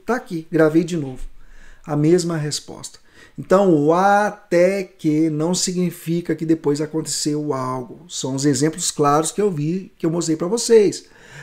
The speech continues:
Lá de segunda Samuel, "E Micol, filha de Saul, não teve filhos até o dia de sua morte."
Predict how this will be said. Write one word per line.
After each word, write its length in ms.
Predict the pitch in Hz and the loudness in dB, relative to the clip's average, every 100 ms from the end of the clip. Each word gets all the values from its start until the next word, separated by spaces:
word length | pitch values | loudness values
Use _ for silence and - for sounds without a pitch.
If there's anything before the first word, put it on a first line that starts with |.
| - | -10
Lá 140 | 123 135 | -6 -4
de 80 | |
segunda 360 | - 151 147 165 | -4 -2 0 0
Samuel, 600 | 165 180 202 196 202 131 | -2 -2 0 0 0 -2
"E 100 | 143 | -2
Micol, 600 | 165 185 - 170 185 170 | 0 0 2 6 8 8
filha 400 | 143 - 185 196 | 6 -2 0 2
de 100 | 185 | 0
Saul, 480 | 180 214 190 185 190 | 0 0 4 4 4
não 520 | 151 170 220 240 233 | 2 4 6 6 4
teve 300 | 220 220 214 | 6 6 6
filhos 500 | 185 214 196 131 - - | 2 -2 -2 -4 -10 0
até 1000 | 208 220 220 - - - 214 196 147 - | 4 6 4 0 -2 6 8 8 6 -2
o 180 | 185 185 | 4 6
dia 280 | 147 156 156 | 4 0 0
de 60 | 143 | 0
sua 180 | 165 | -4
morte." 400 | 143 127 127 - | -4 -6 -12 -20